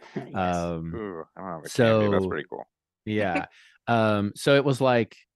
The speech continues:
Speaker 2: that's where it started. But then as I kind of, like, continued to do it and didn't wanna wear the same, like, four things on stage, I just started to buy jerseys of players that I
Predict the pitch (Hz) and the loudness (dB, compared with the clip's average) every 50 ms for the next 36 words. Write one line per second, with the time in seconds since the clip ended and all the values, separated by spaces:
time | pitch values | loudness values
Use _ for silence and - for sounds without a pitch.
0 | _ _ _ _ _ _ _ _ _ _ 120 143 143 156 - - - 147 147 143 | _ _ _ _ _ _ _ _ _ _ 0 2 2 2 2 2 2 4 4 4
1 | 131 120 - - - 117 107 117 127 139 139 147 131 - 117 113 - 117 113 110 | 4 2 -2 -4 -2 0 0 0 0 0 -2 -2 -2 -4 -4 -2 -2 -2 -2 -2
2 | 110 - 113 113 110 117 110 107 - - - 110 107 107 98 104 104 101 101 - | -2 -2 -2 0 0 0 -2 -2 -4 -6 -4 -2 -2 -2 -2 -2 -2 -2 -2 -2
3 | - - 101 - - 110 104 101 101 92 - 90 85 95 95 98 107 113 - - | -6 -10 -10 -6 -4 -2 -2 -2 -2 -4 -8 -6 -4 -2 0 2 0 0 0 -2
4 | 98 92 90 90 87 82 - 92 80 95 90 90 98 95 92 90 92 90 82 85 | -2 -2 -2 -4 -6 -6 -6 -6 -4 -4 -4 -4 -4 -4 -2 -2 -2 -2 -2 -4
5 | - - 90 87 82 85 85 85 - - - 87 87 - - 85 87 87 - 87 | -6 -6 -6 -6 -4 -6 -6 -8 -10 -10 -10 -10 -10 -8 -8 -8 -8 -8 -8 -8
6 | 85 85 - - 87 85 104 139 156 135 110 90 87 95 95 - - - 98 90 | -8 -10 -8 -8 -4 -2 -2 -2 0 0 -2 -2 -2 -4 -8 -6 -4 -4 -2 -2
7 | 90 85 80 - - 95 90 82 76 82 80 80 80 80 82 80 80 82 78 - | -4 -6 -8 -8 -8 -8 -8 -6 -4 -4 -2 -2 -2 -4 -4 -6 -6 -8 -10 -12
8 | _ _ _ _ _ _ _ _ _ _ _ _ _ - - 107 101 95 92 92 | _ _ _ _ _ _ _ _ _ _ _ _ _ -6 -2 0 2 2 0 0
9 | 92 98 90 87 80 92 82 80 - - - 107 98 92 92 90 87 85 82 80 | -2 -4 -6 -4 -4 -6 -8 -8 -10 -8 -4 -2 0 0 0 -2 -2 -4 -4 -6
10 | - - - - - _ _ _ _ _ _ _ _ _ - 98 98 95 87 87 | -10 -14 -20 -20 -20 _ _ _ _ _ _ _ _ _ -8 -6 -4 -2 -2 -2
11 | 85 82 82 82 82 82 82 82 80 80 87 90 90 85 | -2 -2 -2 -4 -4 -6 -6 -8 -10 -12 -12 -14 -16 -18